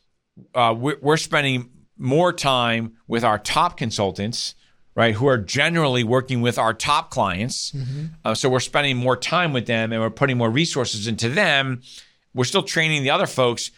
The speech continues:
Speaker 1: trying to get them up. But the reality is it's, it's, it's the Pareto principle, right? Eighty percent of your revenue comes from twenty percent of your
Speaker 2: People,
Speaker 1: clients.
Speaker 2: right.
Speaker 1: Um, and it's no different, uh, where we are or any, most other places.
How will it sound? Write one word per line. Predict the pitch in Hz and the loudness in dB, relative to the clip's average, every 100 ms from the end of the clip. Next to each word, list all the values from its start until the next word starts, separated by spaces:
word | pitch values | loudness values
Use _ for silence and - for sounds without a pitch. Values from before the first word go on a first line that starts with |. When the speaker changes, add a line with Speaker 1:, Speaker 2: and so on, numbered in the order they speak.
| _ - | _ -2
Speaker 1:
trying | 135 | 0
to | 131 | 0
get | 135 127 | 0 0
them | 123 123 | 0 2
up. | 151 123 - - - _ _ _ _ _ _ _ _ - | 0 0 -6 -20 -20 _ _ _ _ _ _ _ _ -8
But | - | 0
the | 120 | 2
reality | 131 175 156 120 | 4 4 2 2
is | 113 | 0
it's, | 113 - | -2 -4
it's, | 113 - | -6 -6
it's | - 113 | -6 -4
the | - | -2
Pareto | 101 135 151 135 | 0 2 2 0
principle, | 113 90 90 85 | -2 -4 -4 0
right? | 98 113 156 - - - - | 2 2 0 -10 -20 -20 -4
Eighty | 120 143 | 0 2
percent | 135 123 147 | 0 -2 0
of | 127 | 0
your | 113 | 2
revenue | 131 151 123 107 | 2 0 0 -2
comes | 107 113 | 0 -2
from | 110 104 | -2 -2
twenty | - 131 123 | 2 2 2
percent | 113 135 117 | 2 4 4
of | 104 | 4
your | 107 | 4
Speaker 2:
People, | 135 | 4
Speaker 1:
clients. | 127 95 - - 147 | 4 2 -2 -2 0
Speaker 2:
right. | 120 - - - _ 113 | -2 -4 -16 -20 _ 0
Speaker 1:
Um, | 107 107 110 | 2 2 0
and | 113 | 0
it's | 107 - | 0 0
no | 127 127 104 - - - | 0 0 -2 -12 -16 -4
different, | 143 - 123 107 - - - - - - | -2 2 0 0 -8 -18 -18 -20 -8 -2
uh, | 107 | 2
where | 117 107 | 4 4
we | 151 | 4
are | 151 139 135 117 | 4 4 2 2
or | 117 | 0
any, | 123 - | -2 -4
most | 117 120 | -2 0
other | 135 127 | 0 -2
places. | - 95 85 80 - | -2 -6 -6 -8 -10